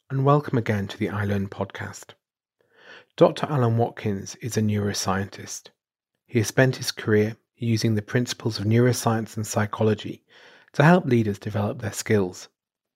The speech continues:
In this iLearn podcast, Alan talks about the I, we, and it of leadership, and how, in getting these in balance,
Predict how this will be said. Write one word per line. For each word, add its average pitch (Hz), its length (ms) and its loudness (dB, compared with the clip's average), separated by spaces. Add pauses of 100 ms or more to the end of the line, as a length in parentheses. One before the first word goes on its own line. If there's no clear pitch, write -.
(760)
In 135 160 6
this 175 200 6
iLearn 117 400 2
podcast, - 680 -8
Alan 139 240 4
talks - 440 0
about 110 260 0
the - 160 -4
I, 117 400 4 (520)
we, 113 420 2 (160)
and 120 180 2
it 123 320 2 (260)
of 123 160 -4
leadership, 107 480 0 (880)
and 139 120 4
how, 127 480 2 (160)
in 123 120 0
getting 120 320 0
these 110 220 2
in 107 120 2
balance, 123 600 0